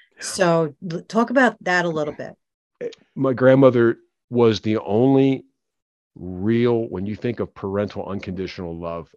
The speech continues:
Speaker 1: uh, it was, thank goodness, thank, it was God's will that I had the grandmother that I had. I had that reference point. And she knew the truth about my dad and was sworn to secrecy. My mom wouldn't let her tell me. Um,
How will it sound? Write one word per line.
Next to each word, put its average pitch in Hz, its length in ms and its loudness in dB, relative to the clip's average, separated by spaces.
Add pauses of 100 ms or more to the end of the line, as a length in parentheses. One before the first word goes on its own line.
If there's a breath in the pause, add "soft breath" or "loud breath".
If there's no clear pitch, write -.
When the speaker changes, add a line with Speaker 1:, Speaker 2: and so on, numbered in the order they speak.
Speaker 1:
uh, 92 40 -10
it 87 120 -10
was, 90 140 -16 (280)
thank 113 300 -4
goodness, 101 540 -4
thank, 107 160 -8
it 95 100 -6
was 87 200 -8
God's 110 340 2
will 95 380 -2
that 82 120 -8
I 82 120 -8
had 87 160 -10
the 90 60 -12
grandmother 90 480 -8
that 78 120 -12
I 80 140 -16
had. 76 320 -12
I 76 60 -12
had 82 280 -8
that 95 300 -4 (440 soft breath)
reference 95 520 0
point. 80 400 -12 (800 soft breath)
And 95 400 2 (140)
she 139 300 0
knew 143 160 8
the 117 100 2
truth 147 280 -2
about 95 280 0
my 87 160 -2
dad 90 400 -2
and 87 180 -6
was 90 180 -8
sworn 104 520 -6
to 98 100 -10
secrecy. 92 480 -10
My 87 140 -8
mom 85 320 -6
wouldn't 90 220 -10
let 82 120 -10
her 71 80 -16
tell 107 300 -4
me. 85 240 -8 (640 soft breath)
Um, 85 520 -2